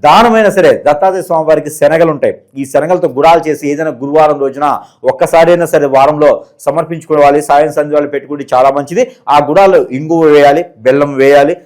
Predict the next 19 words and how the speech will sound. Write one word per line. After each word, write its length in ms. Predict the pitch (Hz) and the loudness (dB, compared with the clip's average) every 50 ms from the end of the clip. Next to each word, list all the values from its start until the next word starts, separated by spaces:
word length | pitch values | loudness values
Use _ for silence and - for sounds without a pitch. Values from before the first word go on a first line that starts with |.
| _ _ - | _ _ -2
అలానే 340 | 139 156 160 165 143 117 - - _ _ _ - 127 | 0 0 2 2 0 -2 -4 -10 _ _ _ 0 2
ప-, 160 | 127 123 113 - | 2 2 2 2
పల్లీలు 300 | 131 139 151 175 180 180 | 2 2 4 4 2 2
గుడాలు 300 | 160 135 156 165 170 156 - 156 | 0 0 2 2 2 2 2 0
కలిపి 200 | 151 143 147 143 | -4 -4 -6 -14
గుగ్గిళ్ళు 320 | 135 131 127 160 156 156 | -16 -10 -6 -4 -2 0
వండేసి 300 | 151 151 143 143 143 143 147 | 0 0 0 -2 -2 -2 -4
కనుక 180 | 139 135 - 156 151 127 123 - - - _ - 139 | -6 -4 0 0 2 2 0 -2 -6 -12 _ -10 -8
అక్కడ 320 | - 156 151 139 110 - | -4 0 0 0 0 0
ఉండేటువంటి 400 | 127 139 151 165 165 160 156 139 113 98 | -4 -4 -4 -4 -4 -4 -6 -6 -6 -6
భక్తులకి 600 | 127 - - - 170 156 160 165 160 135 104 - - _ _ - | -6 -6 -6 -8 -8 -8 -6 -6 -4 -4 -4 -6 -10 _ _ -20
అక్కడ 120 | 113 - - | -18 -14 -4
స్వామివారికి 440 | - 143 139 156 160 170 165 160 151 | 0 2 2 2 2 2 2 0 0
నైవేద్యం 400 | 147 143 156 165 165 151 156 151 | 0 0 0 0 0 -2 -2 -4
పెట్టి 160 | 151 147 151 | -4 -4 -2
వారికి 220 | 147 135 131 120 - | -2 -2 -2 -2 -4
ప్రసాదంగా 460 | 131 135 135 - 147 147 147 143 135 | -6 -6 -2 -2 -2 -2 -2 -4 -6
సమర్పించుకుంటే 580 | - 131 131 135 131 127 113 - - 131 131 | -6 -6 -6 -6 -8 -12 -10 -10 -6 -4 -2
కనుక 240 | 135 135 135 127 - | 0 0 0 2 2